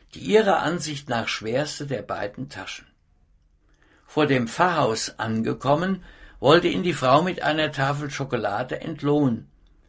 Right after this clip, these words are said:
was Opa Wondra natürlich ablehnte. Selbst gegenüber den herzlichen Dankesworten nahm Opa Wondra eine abwehrende Haltung ein, was die Pfarrfrau nun gar nicht verstand.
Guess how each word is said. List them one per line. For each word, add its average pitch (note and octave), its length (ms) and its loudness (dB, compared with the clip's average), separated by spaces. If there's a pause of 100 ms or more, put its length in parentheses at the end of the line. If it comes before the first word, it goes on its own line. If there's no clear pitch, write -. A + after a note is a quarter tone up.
(340)
was - 240 -10
Opa G2+ 380 -6
Wondra D3 460 2
natürlich - 640 -10
ablehnte. C3+ 600 2 (1120)
Selbst - 380 4
gegenüber E3+ 420 4
den D3 160 4
herzlichen C3+ 760 0
Dankesworten E3 840 2 (280)
nahm D#3+ 320 4
Opa C3+ 320 4
Wondra D#3 400 0
eine C#3 360 0
abwehrende D#3+ 720 0
Haltung A#2 380 -6
ein, A#2 420 -6 (760)
was - 180 -8
die G2 140 -10
Pfarrfrau B2+ 480 -2
nun E3+ 240 -6
gar A2 240 0
nicht F#2 200 -12
verstand. - 640 -14